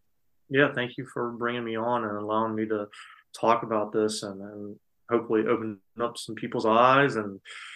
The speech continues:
uh, get some people into some adaptive sports.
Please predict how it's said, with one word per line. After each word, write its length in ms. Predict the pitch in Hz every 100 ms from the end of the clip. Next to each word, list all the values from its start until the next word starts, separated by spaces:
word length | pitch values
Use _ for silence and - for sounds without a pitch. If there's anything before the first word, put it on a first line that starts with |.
| - _ _ _ 120
uh, 120 | 110
get 200 | 110 113
some 160 | - 123
people 420 | 127 127 127 113 -
into 160 | 127 127
some 180 | 131
adaptive 380 | 120 117 120 120
sports. 500 | - 117 135 135 -